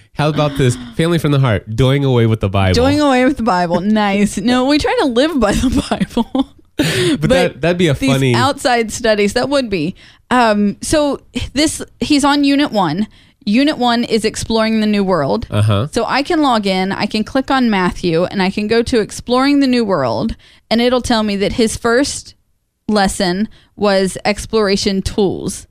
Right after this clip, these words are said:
Speaker 2: um, and he got a one hundred on that. Um, his second lesson was maps,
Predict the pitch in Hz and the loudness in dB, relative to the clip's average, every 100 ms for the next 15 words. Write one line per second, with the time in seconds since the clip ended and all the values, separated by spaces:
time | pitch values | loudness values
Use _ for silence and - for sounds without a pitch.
0 | _ _ _ _ - 190 185 180 196 190 | _ _ _ _ -4 0 0 -2 -2 0
1 | 226 208 196 185 185 196 170 151 151 135 | 0 0 0 0 0 0 0 0 0 -4
2 | 62 65 - _ _ _ _ - 185 180 | -6 -14 -20 _ _ _ _ -2 2 2
3 | 190 190 233 214 240 240 277 202 208 - | 2 0 0 0 -2 -2 -4 0 -2 0
4 | 208 202 196 202 180 180 175 180 254 - | -2 -2 -2 -2 0 0 0 0 -2 -6
5 | - | -12